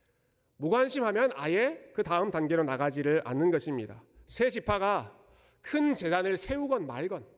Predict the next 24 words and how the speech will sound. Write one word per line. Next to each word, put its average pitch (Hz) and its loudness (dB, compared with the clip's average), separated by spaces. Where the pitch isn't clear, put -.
저들이 208 2
하나님을 233 0
믿건 208 0
가나안 202 2
신을 165 -2
믿건, 147 -2
저들이 220 2
우상을 208 0
섬기건 226 0
말건, 190 0
저들의 226 2
믿음이 214 0
흔들리건 269 2
말건, 175 0
네, 110 -20
우리 196 0
일 170 0
아니다. 175 -8
저기에 196 -2
괜히 269 2
가서 202 0
우리 175 2
엮이지 185 -4
말자. 135 -6